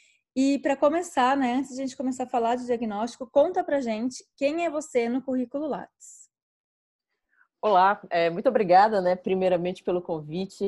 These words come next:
Speaker 2: Eu sigo vocês, acho que vocês trazem um conteúdo muito bacana, né, pras redes sociais, que a gente sabe, né, que tem algumas dificuldades, algumas carências. Então, fico super feliz pelo convite, agradeço você, Thaís, também a Mariana.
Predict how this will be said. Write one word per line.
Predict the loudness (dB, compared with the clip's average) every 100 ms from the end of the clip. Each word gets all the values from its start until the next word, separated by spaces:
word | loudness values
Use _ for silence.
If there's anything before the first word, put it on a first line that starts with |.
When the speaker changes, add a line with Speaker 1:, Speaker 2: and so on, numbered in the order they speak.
| -2
Speaker 2:
Eu | -2 0 0 0 0 -4 -8
sigo | -16 -6 -4 -2
vocês, | -2 -4 -2 0 0 2
acho | 0 0
que | -4 -4
vocês | -4 -6
trazem | -2 -2 -2
um |
conteúdo | -8 -4 -4 -6
muito | -8 -8 -4
bacana, | -4 -2 0 0 0
né, | -2 -2 -2
pras | -4 -4
redes | -4 -4
sociais, | -8 -6 -2 0 0
que | -6
a |
gente | -10 -10
sabe, | 0 4 4 2
né, | -2 -2
que |
tem | 0 0
algumas | 0 -4
dificuldades, | -4 -8 -8 -4 -2 -2
algumas | -4 -4 -8
carências. | -4 -4 -4 -6 -6 -8 _ _ _ _
Então, | -2 -2
fico | -4 -8
super | -6 0 0
feliz | 0 -2 -4
pelo | -4 -4
convite, | -6 -6 -8 -6 -6
agradeço | -2 -2 0 -4 -4 -6
você, | -6 -6 -6 -4
Thaís, | -2 -4 -4 -6 -8
também | -8 -4 -2
a | -2
Mariana. | -4 -4 -2 -2 -4